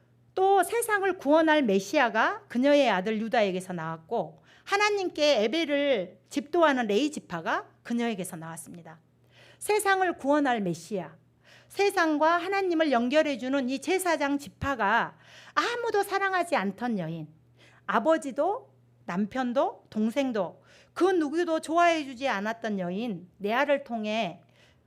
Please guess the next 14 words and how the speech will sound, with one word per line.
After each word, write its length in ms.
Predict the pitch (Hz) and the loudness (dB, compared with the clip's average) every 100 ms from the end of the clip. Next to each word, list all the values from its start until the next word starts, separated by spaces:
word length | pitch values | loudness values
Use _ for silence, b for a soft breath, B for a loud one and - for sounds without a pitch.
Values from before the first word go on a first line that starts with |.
| b | b
어, 360 | 208 196 175 180 _ | -4 -4 -4 -10 _
하나님의 440 | - 311 330 285 254 | -6 -2 0 0 0
그런 280 | 240 247 254 | -2 -4 -6
큰 240 | 370 370 | -10 -8
뜻을 280 | 349 349 262 | -8 -6 -4
이뤄가셨다는 680 | 214 269 214 - - 180 170 | 0 0 -2 -6 -8 -8 -8
것이, 240 | 160 180 | -10 -8
여러분, 500 | 160 170 214 196 - b b | -8 -6 -8 -10 -12 b b
우리에게 380 | 196 208 233 202 | -8 -2 -2 0
얼마나 420 | 170 185 285 277 | -2 -2 -4 -6
큰 340 | 262 - 302 277 | -8 -6 -6 -6
소망입니까? 880 | 311 320 247 175 156 160 160 190 220 _ _ _ _ _ B B B B | -8 -6 -6 -6 -8 -12 -12 -12 -12 _ _ _ _ _ B B B B
우리 160 | 262 320 | 0 2
하나님은 760 | 320 359 370 349 294 302 392 | 4 2 2 2 4 2 0